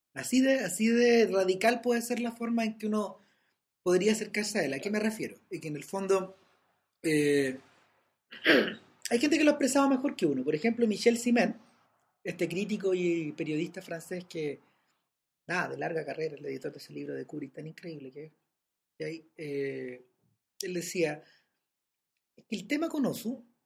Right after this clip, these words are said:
de algún modo, es que el pasado en las películas de él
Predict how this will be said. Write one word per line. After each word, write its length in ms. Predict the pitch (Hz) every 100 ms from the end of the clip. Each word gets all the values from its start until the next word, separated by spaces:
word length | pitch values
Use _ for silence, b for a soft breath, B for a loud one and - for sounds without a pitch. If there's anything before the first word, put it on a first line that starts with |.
| _ _ _ _ _ _
de 120 | 185
algún 280 | 170 170 220
modo, 460 | 214 226 240 247 254 _ _ _ _ _ _ _ _ _ _ _ _ _
es 120 | 175
que 100 | 175 196
el 80 |
pasado 720 | - 165 - 269 247 320 - _ _
en 100 | 180
las 120 | 180 180
películas 540 | 202 202 214 196 180
de 80 | 202
él 200 | 220